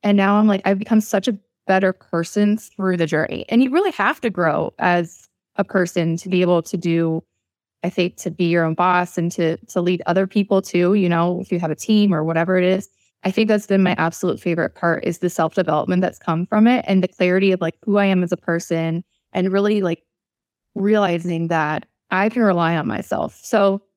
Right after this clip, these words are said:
for example, like, we were kinda talking about, you know, being afraid of the jump and, like, doing these big things. And it's sometimes that fear of failure that holds you back 'cause you just start thinking about it, overthinking of it.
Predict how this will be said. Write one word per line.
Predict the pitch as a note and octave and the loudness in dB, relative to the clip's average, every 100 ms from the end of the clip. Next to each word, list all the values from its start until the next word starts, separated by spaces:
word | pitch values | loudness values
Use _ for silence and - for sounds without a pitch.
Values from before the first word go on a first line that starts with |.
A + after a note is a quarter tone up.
| _ - | _ -2
for | G#3 | 0
example, | F#3+ F#3 F3 E3+ | 2 0 0 0
like, | D#3+ D#3+ F#3+ | 0 -2 -2
we | F3 | -2
were | |
kinda | E3+ F3 E3 | 0 -2 -2
talking | F3 F3+ E3+ | -2 -2 -2
about, | D#3 D#3 - _ _ _ _ _ _ | 0 -2 -2 _ _ _ _ _ _
you | G#3+ F#3+ | -2 0
know, | D3+ F#3 - | 0 -4 -4
being | G3+ F#3+ | 0 0
afraid | E3+ F#3+ F3 F3 | 0 0 0 2
of | E3 - _ - | 0 -4 _ -10
the | G3 | -6
jump | F3 G3+ E3+ E3+ F#3 | -2 0 0 0 -2
and, | F3 | -2
like, | D#3+ - | -2 -6
doing | F3 F#3+ F3+ F3+ | -4 0 0 0
these | F3 - | -2 -4
big | - F3+ | -4 -4
things. | - A3+ G#3+ F3+ F3 - | -2 0 2 2 -2 -2
And | F#3+ F#3 | 0 0
it's | F#3 - | 0 0
sometimes | B3 C4+ B3 - | 2 2 0 -2
that | A3+ - | -4 -2
fear | A#3+ A3 | 2 2
of | G3+ | 2
failure | G3 F#3 A3 | 2 4 4
that | G#3+ - | 2 2
holds | G#3 G3 | 0 0
you | F3+ | 0
back | E3+ F3 G#3+ | 0 0 -2
'cause | G3+ | -4
you | F#3 | -4
just | F#3 - | -4 -2
start | - | -4
thinking | - F#3+ G#3+ | -4 -4 -2
about | A3+ A#3 | 0 0
it, | G#3+ | 0
overthinking | F#3+ F3+ F3 C4 - G#3 | -2 -2 -4 -6 -2 0
of | F#3 | 2
it. | F#3 | 0